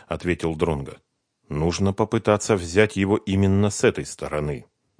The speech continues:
«Кто ты такой, чтобы толковать волю Аллаха?» неожиданно громко спросил он. Фархатов вздрогнул.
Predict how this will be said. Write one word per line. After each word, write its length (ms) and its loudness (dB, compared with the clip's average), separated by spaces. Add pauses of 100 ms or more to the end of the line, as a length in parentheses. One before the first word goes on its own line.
(220)
«Кто 260 6
ты 140 6
такой, 400 8
чтобы 340 4
толковать 540 8
волю 380 8
Аллаха?» 560 8 (380)
неожиданно 640 0
громко 460 0
спросил 480 -6
он. 220 -10 (540)
Фархатов 680 -2
вздрогнул. 680 -2